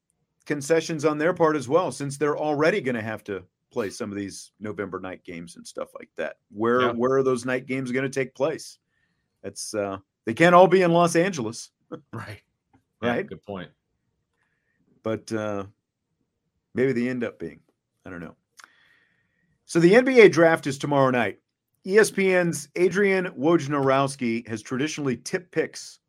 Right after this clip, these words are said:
Speaker 1: on Twitter, you know, like, before the draft pick is
Speaker 2: Mm-hmm.
Speaker 1: announced on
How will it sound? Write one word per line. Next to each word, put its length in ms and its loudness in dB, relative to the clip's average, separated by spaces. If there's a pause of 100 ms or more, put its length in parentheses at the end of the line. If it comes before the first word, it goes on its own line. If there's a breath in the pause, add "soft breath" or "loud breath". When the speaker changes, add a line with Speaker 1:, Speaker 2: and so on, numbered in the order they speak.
(160)
Speaker 1:
on 200 -8
Twitter, 460 -6 (300)
you 80 -8
know, 140 -6
like, 200 -8
before 300 -6
the 80 -8
draft 340 -4
pick 180 -10
is 120 -8
Speaker 2:
Mm-hmm. 80 -10
Speaker 1:
announced 320 -14
on 320 -10